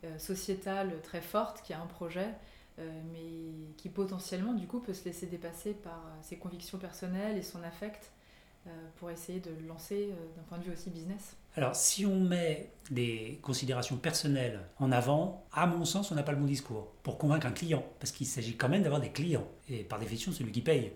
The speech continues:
Speaker 2: Il faut lui amener une explication qui, lui, le convainc de rejoindre le mouvement. Et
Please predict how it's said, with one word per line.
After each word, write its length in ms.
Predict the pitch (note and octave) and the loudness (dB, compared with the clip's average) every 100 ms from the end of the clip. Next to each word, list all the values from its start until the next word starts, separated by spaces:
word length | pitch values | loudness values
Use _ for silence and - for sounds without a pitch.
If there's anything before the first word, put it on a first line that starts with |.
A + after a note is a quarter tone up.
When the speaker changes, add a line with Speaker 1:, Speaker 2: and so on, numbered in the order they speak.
| - - | -12 -4
Speaker 2:
Il 140 | C#3+ | 0
faut 480 | C3+ - D3 C#3 - - - - - - | 0 0 2 2 0 -10 -20 -20 -12 0
lui 240 | C#3+ D3 | 4 6
amener 400 | D3+ D3+ D3 D3+ | 4 4 2 2
une 140 | C3 | 2
explication 580 | C3+ - C3+ C3+ - G#3+ | 0 -2 -2 -2 0 -2
qui, 120 | G#3 | 0
lui, 280 | C3+ C3+ G#3 | 0 6 8
le 100 | G3 | 8
convainc 560 | D3 F3+ F3+ F3 A3+ C#4 - - | 6 6 6 8 6 4 -6 -8
de 120 | A#2+ | 2
rejoindre 420 | C#3 C#3 D#3+ F3 E3 | 4 6 6 4 4
le 40 | |
mouvement. 480 | D#3 D3+ D3 B2 - - | 4 4 4 2 -4 -4
Et 400 | E3+ C#3+ C3+ - | 4 4 4 -2